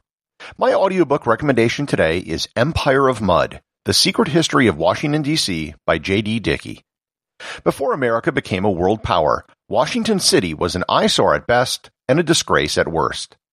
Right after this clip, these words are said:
Unfilled swamps, filthy canals, and rutted horse trails littered its landscape. Political bosses hired hooligans and thugs to conduct the nation's affairs.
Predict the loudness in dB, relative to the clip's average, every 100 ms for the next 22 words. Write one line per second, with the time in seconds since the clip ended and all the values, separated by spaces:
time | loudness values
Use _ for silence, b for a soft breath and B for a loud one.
0 | _ _ B B 0 2 0 0 0 2
1 | 2 2 -4 -10 _ -2 -2 -2 2 4
2 | 4 2 -2 2 2 0 0 0 0 -2
3 | 0 0 0 0 2 0 0 0 0 -4
4 | -8 -8 -12 _ _ _ B -4 0 2
5 | 2 0 2 0 -2 -2 0 0 0 0
6 | 0 0 -2 -2 0 0 0 -4 -6 -4
7 | 0 0 -2 -4 -4 -4 -4 -2 2 0
8 | 0 -6